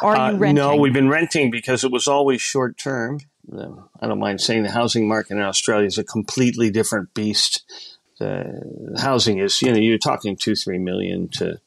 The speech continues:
Speaker 2: to live in something
Speaker 1: Yeah.
Speaker 2: that you would normally think. I, I was in Colorado before and, and it wasn't, you know,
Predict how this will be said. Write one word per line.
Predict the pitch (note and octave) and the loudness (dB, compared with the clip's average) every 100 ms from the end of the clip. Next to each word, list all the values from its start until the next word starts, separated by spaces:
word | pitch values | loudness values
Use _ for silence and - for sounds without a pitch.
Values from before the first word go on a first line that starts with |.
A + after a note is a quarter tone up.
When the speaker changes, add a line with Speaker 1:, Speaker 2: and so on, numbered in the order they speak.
| - | -6
Speaker 2:
to | G2+ | 0
live | G2 F#2+ | 0 0
in | F#2 | -2
something | - F2+ A#2+ F#2+ F2+ | 0 0 -2 -2 -2
Speaker 1:
Yeah. | F#2+ | -4
Speaker 2:
that | - | 0
you | A2 | 2
would | G#2+ | 2
normally | G2 G#2+ G#2 G2 | 2 0 0 -2
think. | F#2 G#2 G2 - - - - - - - | -2 -4 -4 -8 -14 -14 -12 -14 -10 -2
I, | G2 F#2 - | -2 -2 0
I | G2+ | 4
was | G#2 A#2+ | 4 4
in | A2 | 2
Colorado | G2 G#2+ G2 G2 F#2+ G2 | 2 2 2 2 2 -2
before | F#2 - A#2 A2+ A2 | -4 -2 2 4 4
and, | G2+ F#2 F2+ | 2 -2 -6
and | F#2+ G2 | -6 -4
it | F#2+ | -2
wasn't, | A2 A2 G2+ F2 _ | 0 0 -2 -8 _
you | G#2+ | -2
know, | F2+ F2+ | -2 -6